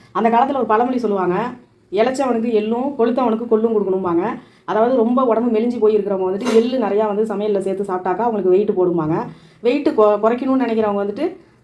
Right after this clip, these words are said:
இந்த மாதிரி கொள்ளு வந்துட்டு நிறையா வந்துட்டு உடம்புக்கு சாப்பாட்டுல எடுத்துக்கிட்டோம்னாக்கா உடம்பு குறையும்பாங்க. அது கொ-, கொள்ளு வந்து பார்த்தீங்கன்னா, இப்ப நம்ம வேலைக்கு கிளம்புற அவசரத்துல வந்து டக்குன்னு வந்து காலை டயத்துல கொள்ளை வேக வச்சு, ஆ, ஊற வச்சு சுண்டல்ல வைக்கிறதோ, இல்ல ரசம், கொள்ளு ரசம் வச்சு சாப்பிடுவாங்க. கொள்ளு பருப்பை வந்துட்டு நல்லா முளை கட்டின பயிரை வச்சு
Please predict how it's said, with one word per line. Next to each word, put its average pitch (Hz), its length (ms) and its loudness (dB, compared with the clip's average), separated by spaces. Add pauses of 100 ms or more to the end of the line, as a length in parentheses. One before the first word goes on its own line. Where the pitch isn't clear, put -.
இந்த 233 120 -4
மாதிரி 247 180 -2
கொள்ளு 247 280 2
வந்துட்டு 233 280 0
நிறையா 208 220 2
வந்துட்டு 214 240 0
உடம்புக்கு 208 280 0 (140)
சாப்பாட்டுல 190 360 -2
எடுத்துக்கிட்டோம்னாக்கா 175 540 0
உடம்பு 208 320 0
குறையும்பாங்க. 180 420 2 (120)
அது 262 160 -6
கொ-, 233 240 2
கொள்ளு 262 240 2
வந்து 262 180 0
பார்த்தீங்கன்னா, 247 260 -2
இப்ப 240 120 -2
நம்ம 214 100 0
வேலைக்கு 240 320 0
கிளம்புற 220 300 2
அவசரத்துல 208 400 -2
வந்து 208 120 -2
டக்குன்னு 226 360 -2
வந்து 220 100 0
காலை 208 240 0
டயத்துல 202 360 0 (300)
கொள்ளை 214 280 4
வேக 208 220 4
வச்சு, 208 280 0 (520)
ஆ, 196 220 0
ஊற 220 200 4
வச்சு 208 260 0 (220)
சுண்டல்ல 208 300 2
வைக்கிறதோ, 190 540 -2 (160)
இல்ல 208 220 2
ரசம், 208 340 0
கொள்ளு 214 160 2
ரசம் 208 260 0
வச்சு 214 160 -4
சாப்பிடுவாங்க. 185 460 -2 (140)
கொள்ளு 214 160 2
பருப்பை 190 280 0
வந்துட்டு 190 260 -2
நல்லா 196 120 0
முளை 196 200 0
கட்டின 196 280 -2
பயிரை 190 220 0
வச்சு 185 500 -2